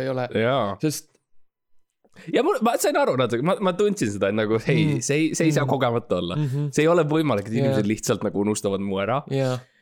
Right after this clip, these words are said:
Speaker 1: Eriti, eri-, eriti nüüd, kus ma, kus nagu me oleme nagu kuulsad, on ju.
Speaker 2: Mm.
Speaker 1: Eriti nüüd, kus nagu me oleme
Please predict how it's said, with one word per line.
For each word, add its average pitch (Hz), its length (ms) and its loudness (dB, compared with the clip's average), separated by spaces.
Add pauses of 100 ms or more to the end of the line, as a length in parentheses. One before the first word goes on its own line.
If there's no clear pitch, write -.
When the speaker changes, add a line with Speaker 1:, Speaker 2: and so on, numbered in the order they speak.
(720)
Speaker 1:
Eriti, 202 320 2
eri-, 196 220 2
eriti 156 360 0
nüüd, 208 280 2
kus 131 200 -6
ma, 143 200 -6
kus 135 160 -4
nagu 135 240 2
me 139 80 0
oleme 135 300 2 (180)
nagu 123 180 -6
kuulsad, 160 380 0
on 123 160 -6
ju. 123 100 -8 (320)
Speaker 2:
Mm. 135 260 0
Speaker 1:
Eriti 147 220 0
nüüd, 170 140 2
kus 147 240 -2
nagu 135 220 0
me 135 100 0
oleme 131 320 0